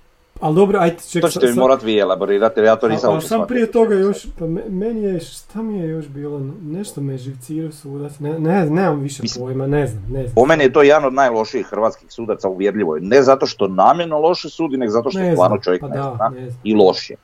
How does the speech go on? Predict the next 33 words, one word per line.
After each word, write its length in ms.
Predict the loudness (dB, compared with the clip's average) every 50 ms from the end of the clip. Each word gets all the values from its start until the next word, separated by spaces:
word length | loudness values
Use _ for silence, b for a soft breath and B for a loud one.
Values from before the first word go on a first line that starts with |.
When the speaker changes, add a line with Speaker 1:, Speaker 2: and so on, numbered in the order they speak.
| _ _ -16
Speaker 1:
Da, 60 | -14
da, 160 | -12 -12 -12
da. 60 | -8 -4
Speaker 2:
Ovaj, 440 | -2 -2 0 2 2 2 2 2 0
i 100 | -4 -6
sve 200 | -2 4 6 6
ono 180 | 6 6 6 2
što 120 | 0 -4
smo 140 | -10 -8 -2
do 160 | 0 0 0
sada 140 | 2 0 2
gledali, 320 | 4 6 6 6 4 2
ja 80 | 0 0
mislim 220 | 0 -2 -6 -6
da, 120 | -6 -6 -6
da, 180 | -6 -8 -8 -6
da 140 | -4 -6
nije 140 | -4 -4 -6 -4
prošao 280 | -4 -6 -4 -4 -6
nijedan 240 | -8 -2 -2 -2 -2
podcast, 440 | -2 -4 -4 -2 -2 -4 -4 0 -2
a 60 | 0
da 80 | 0 0
je 60 | 0
on 80 | 2
nama 220 | 2 2 2 2 -2
sudio, 400 | -4 -4 -4 -4 0 2 2 4
a 40 | 2
da 100 | 2 0
ga 80 | 2
ja 120 | 2 2 2
nisam 360 | 2 -2 -4 -4 -4 -4 -2
usput 320 | -8 -8 -6 -6 -6 -6